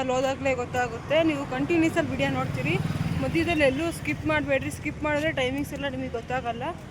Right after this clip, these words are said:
ಹಂಗೆ ಹಳೆಬೀಡಿಂದ ನಾವು ಪುಷ್ಪಗಿರಿಗೂ ಕೂಡ ಹೋಗ್ತೀವಿ. ಹಂಗೆ ಕಂಟಿನ್ಯೂಸ್ ಆಗಿ ವಿಡಿಯೋಸ್ನ ನೋಡ್ತೀರಿ. ಇವಾಗ ನಾವು ಬೇಲೂರು ಬಸ್ ಸ್ಟ್ಯಾಂಡ್ ಅಲ್ಲಿ ಇದ್ದೀವಿ. ಬೇಲೂರಿಂದ ಹಳೆಬೀಡಿಗೆ ಹೋಗೋಣ ಅಂತ. ಇವಾಗ ಟೈಮ್ ಬಂದ್ಬಿಟ್ಟು ಮಧ್ಯಾಹ್ನ ಎರಡು ಇಪ್ಪತ್ತು.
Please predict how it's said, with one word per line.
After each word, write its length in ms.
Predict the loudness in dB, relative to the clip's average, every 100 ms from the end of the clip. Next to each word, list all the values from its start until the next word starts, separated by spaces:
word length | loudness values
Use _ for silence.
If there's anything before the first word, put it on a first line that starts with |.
| -12 -8
ಹಂಗೆ 240 | -4 2 6
ಹಳೆಬೀಡಿಂದ 580 | 6 4 2 0 0 0 2 2
ನಾವು 200 | 4 4 2 2 0
ಪುಷ್ಪಗಿರಿಗೂ 560 | 0 0 0 0 0 -2 -2
ಕೂಡ 80 | -2 -2
ಹೋಗ್ತೀವಿ. 380 | -4 -6 -2 0
ಹಂಗೆ 200 | 0 -2 -4
ಕಂಟಿನ್ಯೂಸ್ 420 | -4 -2 -2 0 0
ಆಗಿ 120 | 0 0
ವಿಡಿಯೋಸ್ನ 440 | 0 0 0 0 0
ನೋಡ್ತೀರಿ. 360 | 0 -4 -6 -6 -8 -8 -8 -8 -6 -6 -6 -6 -8 -10 8 12
ಇವಾಗ 260 | 12 12 12 12
ನಾವು 220 | 12 12 12 10
ಬೇಲೂರು 300 | 10 8 4
ಬಸ್ 100 | 2
ಸ್ಟ್ಯಾಂಡ್ 220 | 2 4
ಅಲ್ಲಿ 140 | 4 4
ಇದ್ದೀವಿ. 240 | 4 4 6
ಬೇಲೂರಿಂದ 500 | 8 8 6 6 6 8
ಹಳೆಬೀಡಿಗೆ 440 | 6 4 2 4
ಹೋಗೋಣ 240 | 4 2 0 -2
ಅಂತ. 180 | -2 0 2 4
ಇವಾಗ 220 | 4 6 4 4
ಟೈಮ್ 220 | 4 6
ಬಂದ್ಬಿಟ್ಟು 380 | 6 4 2 2 2
ಮಧ್ಯಾಹ್ನ 440 | 2 2 2 4 4 4 2 0 2
ಎರಡು 340 | 4 4 6 4 4
ಇಪ್ಪತ್ತು. 440 | 2 0 2 4